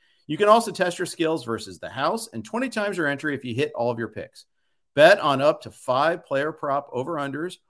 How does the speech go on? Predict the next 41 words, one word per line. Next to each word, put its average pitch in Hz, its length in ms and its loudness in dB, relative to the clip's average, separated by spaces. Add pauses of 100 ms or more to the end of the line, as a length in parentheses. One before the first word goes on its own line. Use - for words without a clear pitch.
(120)
or 202 260 0
individual 180 400 -2
player 151 240 -2
matchups 131 460 -6
across 117 380 -4 (100)
every 160 300 0
major 131 280 -6
sports 113 360 -8
league, 85 140 -12
including 120 420 -4
N 165 100 -2
F 143 160 -2
L, 113 200 0
N 156 120 -8
B 147 200 -4
A, 92 180 -6 (140)
M 175 140 -4
L 160 160 4
B, 101 180 -8
P 226 240 -12
G 151 220 -2
A, 87 160 -10 (400)
M 220 160 2
M 254 140 6
A, 160 220 2
and 160 220 -2
nascar. 131 560 -6 (440)
Sign 240 380 4
up 269 180 8
now 202 400 0
with 110 220 -12
promo 170 320 -2
code 170 360 0
N 160 140 -4
H 175 240 -6
A 156 160 -4
wire. 117 600 -4
That's 98 220 -12
N 135 120 -10
H 151 220 -8
A 143 140 -4